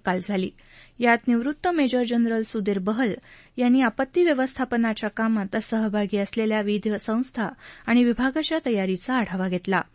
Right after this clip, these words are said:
एनडीआरएफ, एसडीआरएफ, जम्मू काश्मीर पोलीस, सीआरपीएफ, भारतीय हवामान विभाग,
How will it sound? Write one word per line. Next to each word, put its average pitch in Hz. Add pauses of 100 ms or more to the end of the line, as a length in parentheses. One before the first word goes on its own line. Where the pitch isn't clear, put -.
(340)
एनडीआरएफ, 233
एसडीआरएफ, 240 (440)
जम्मू 226
काश्मीर 214
पोलीस, 240 (460)
सीआरपीएफ, 254 (220)
भारतीय 247
हवामान 240
विभाग, 233